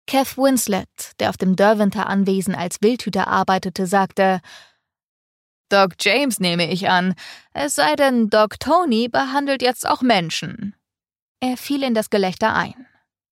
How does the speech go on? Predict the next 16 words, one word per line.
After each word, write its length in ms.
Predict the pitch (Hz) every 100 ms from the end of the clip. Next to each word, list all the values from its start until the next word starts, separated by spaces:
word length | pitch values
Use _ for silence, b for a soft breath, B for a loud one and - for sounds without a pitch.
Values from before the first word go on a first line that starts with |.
| _ _ _ _ _ _ _ _ _ _ _ _ -
Tony 460 | 247 269 269 233
Harrison 580 | 202 233 214 - 190 180
hatte, 460 | 185 - 180 180 180
so 180 | - 185
erzählt 460 | - - 202 208 -
man 120 | 185
es 180 | 180 -
sich, 440 | 190 - - -
seinen 320 | - 226 226
Vater 340 | 220 240 240 220
enttäuscht, 680 | 196 - 220 208 180 - -
indem 240 | 180 180
er 60 | 180
die 140 | 180
Veterinärmedizin 1080 | 180 185 180 185 202 185 180 170 - 185 175
wählte, 360 | 175 165 180